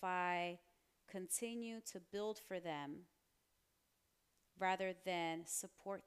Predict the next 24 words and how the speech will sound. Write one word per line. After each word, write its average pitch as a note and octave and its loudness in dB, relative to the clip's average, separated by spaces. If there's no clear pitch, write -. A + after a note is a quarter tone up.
them D3+ -2
while D#3 -4
they E3 -4
build E3+ -6
for - -10
themselves, D3 -4
then E3 -2
I E3 2
don't E3+ -4
think D#3 -6
I've D#3 -2
done C#3 -6
the A#2+ -10
right F#2 -8
job. - -10
And F#3+ 4
it G#3 2
was G3+ 0
in G#3+ -2
a G3+ -2
moment C4 0
where F#3+ 2
I F3+ 0
actually F3 -4